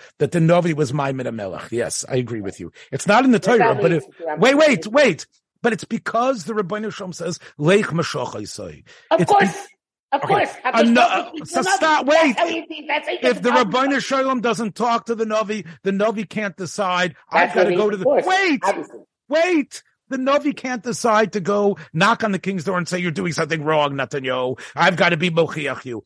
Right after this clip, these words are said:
Speaker 1: If he did not get nevuah from
Speaker 2: No,
Speaker 1: the
Speaker 2: he
Speaker 1: Ribbono
Speaker 2: actually
Speaker 1: Shel Olam
Speaker 2: can, actually shouldn't can. Actually, absolutely.
Speaker 1: That's
Speaker 2: That's
Speaker 1: not
Speaker 2: what
Speaker 1: nevuah. He's not a Navi. A
Speaker 2: Yeah.
Speaker 1: Navi is based on
Speaker 2: Right,
Speaker 1: the
Speaker 2: he,
Speaker 1: word
Speaker 2: I,
Speaker 1: Niv Sfasayim,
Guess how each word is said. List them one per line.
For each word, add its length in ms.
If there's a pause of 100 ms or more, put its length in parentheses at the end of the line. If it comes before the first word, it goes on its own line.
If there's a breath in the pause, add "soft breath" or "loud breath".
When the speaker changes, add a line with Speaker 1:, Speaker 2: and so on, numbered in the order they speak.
(140 soft breath)
Speaker 1:
If 140
he 220
did 140
not 300
get 180
nevuah 460
from 140
Speaker 2:
No, 160
Speaker 1:
the 80
Speaker 2:
he 40
Speaker 1:
Ribbono 40
Speaker 2:
actually 260
Speaker 1:
Shel 80
Olam 140
Speaker 2:
can, 100
actually 300
shouldn't 360
can. 140 (180)
Actually, 320
absolutely. 440 (240)
Speaker 1:
That's 200
Speaker 2:
That's 20
Speaker 1:
not 180
Speaker 2:
what 100
Speaker 1:
nevuah. 360 (180 soft breath)
He's 140
not 140
a 60
Navi. 480 (260 soft breath)
A 100
Speaker 2:
Yeah. 80
Speaker 1:
Navi 460
is 140
based 380
on 360
Speaker 2:
Right, 160
Speaker 1:
the 60
Speaker 2:
he, 120
Speaker 1:
word 140
Speaker 2:
I, 100
Speaker 1:
Niv 180 (180)
Sfasayim, 580